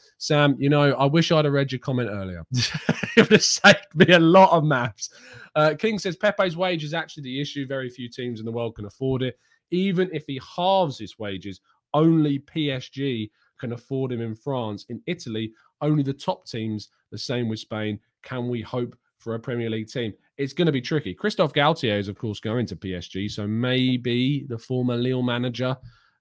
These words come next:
um, may be open to taking it back. I very much doubt it, though. I doubt that's gonna happen. Uh, Davik says, uh, "Who so far has had the better window, Arsenal or Spurs?" Well, if you're counting Jesus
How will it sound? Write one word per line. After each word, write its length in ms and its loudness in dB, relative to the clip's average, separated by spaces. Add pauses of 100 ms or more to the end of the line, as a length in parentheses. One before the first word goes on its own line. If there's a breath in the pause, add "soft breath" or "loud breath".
um, 580 -2 (240)
may 240 0
be 380 0
open 460 0
to 80 -16
taking 300 -6
it 40 -8
back. 280 -4
I 120 -8
very 340 -4
much 300 -10
doubt 360 -12
it, 120 -16
though. 220 -10
I 40 -10
doubt 300 -12
that's 200 -18
gonna 260 -10
happen. 320 -14 (420 loud breath)
Uh, 400 2 (120)
Davik 440 2
says, 640 2
uh, 380 4
"Who 200 6
so 220 4
far 340 4
has 140 -2
had 180 -4
the 80 -6
better 300 -4
window, 280 -2
Arsenal 340 -2
or 60 -4
Spurs?" 360 -8 (440 soft breath)
Well, 320 4 (120)
if 160 -2
you're 140 2
counting 580 4
Jesus 800 2